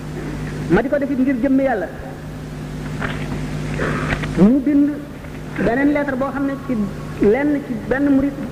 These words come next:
ci murid yi la ko bind, muy tont loo xam ne lettre bu mu ko bindoon la, di ko ca bégal, mu di ko bégal ca tont la. Ñu ñaan barkeb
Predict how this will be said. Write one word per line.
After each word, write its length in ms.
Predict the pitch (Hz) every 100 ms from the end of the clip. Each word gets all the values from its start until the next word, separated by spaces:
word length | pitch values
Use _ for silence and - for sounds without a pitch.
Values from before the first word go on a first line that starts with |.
| -
ci 60 |
murid 220 | 269 277
yi 60 | 262
la 80 | 262
ko 80 | 262
bind, 220 | 240 175 - - - - - - - 190
muy 240 | 226 277
tont 220 | 285 285 277 240
loo 140 | 247
xam 140 | 262
ne 80 | 277
lettre 220 | 277 254
bu 80 | 240
mu 60 | 262
ko 80 | 269
bindoon 300 | 240 269 262
la, 100 | 269 320 - - - - - -
di 80 | 220
ko 80 | 277
ca 100 | 269
bégal, 260 | 254 233 180 - - - - - - - - -
mu 100 | 185 254
di 100 | 226
ko 80 | 269
bégal 200 | 277 277
ca 100 | 285
tont 200 | 285 247
la. 100 | 208 143 - - - - - - - - - - - 170
Ñu 120 | 233 277
ñaan 220 | 294 285 294 285 - - - - - - - - 226 190
barkeb 300 | 262 294 302